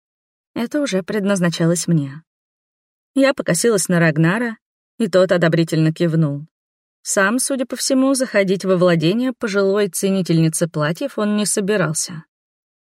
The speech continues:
«Приходите через часа полтора, господин», бросила ему дама через плечо. Высыпавшие из салона девушки подхватили меня под руки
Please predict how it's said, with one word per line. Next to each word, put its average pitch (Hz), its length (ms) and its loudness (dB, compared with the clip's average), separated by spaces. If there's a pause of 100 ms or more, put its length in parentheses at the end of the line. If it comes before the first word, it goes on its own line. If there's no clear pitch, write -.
(200)
«Приходите 285 800 0
через 247 540 0 (380)
часа 339 300 2
полтора, 214 580 2
господин», 151 680 -2 (580)
бросила 226 460 0
ему 180 280 2
дама 185 280 -2
через 156 280 -4
плечо. 156 500 -6 (880)
Высыпавшие 226 880 -2
из - 220 -2
салона 226 420 2
девушки 202 460 -2
подхватили 196 580 -2
меня 165 300 4
под 220 260 -2
руки 220 400 -6